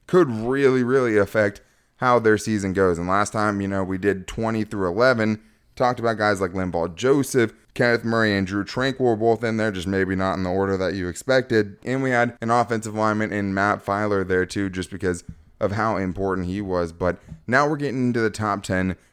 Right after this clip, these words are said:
getting into the nitty-gritty, and the decisions become a little bit harder,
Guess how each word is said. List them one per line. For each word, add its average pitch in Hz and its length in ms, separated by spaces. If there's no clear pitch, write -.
getting 117 280
into 110 200
the 98 120
nitty-gritty, 98 640
and 98 120
the 95 60
decisions 156 500
become 139 260
a 123 80
little 120 260
bit 107 200
harder, 107 420